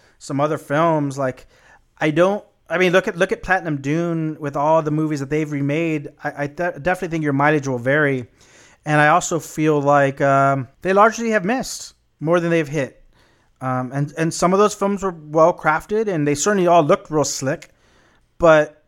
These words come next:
there's just that, that, that secret sauce, that hidden ingredient that was missing. And, and that was relevancy. And, um,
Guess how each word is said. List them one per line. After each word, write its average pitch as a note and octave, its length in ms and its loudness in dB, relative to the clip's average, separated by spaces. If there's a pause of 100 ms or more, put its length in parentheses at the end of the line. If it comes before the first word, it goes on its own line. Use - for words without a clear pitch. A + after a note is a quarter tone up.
(160)
there's D#3 200 -10
just F#3+ 160 -12
that, F3+ 180 -6
that, E3+ 260 -6
that D#3+ 220 -4
secret F#3 360 -10
sauce, F3 440 -2
that D3+ 180 -10
hidden F3+ 300 -6
ingredient D#3+ 480 -6
that C#3+ 100 -6
was B2+ 160 -8
missing. C3+ 480 -6 (440)
And, C#3 260 -4
and C#3 140 -6
that D#3 120 -2
was D3 220 -4
relevancy. C3 640 -4 (480)
And, C#3 300 -4
um, B2+ 400 -4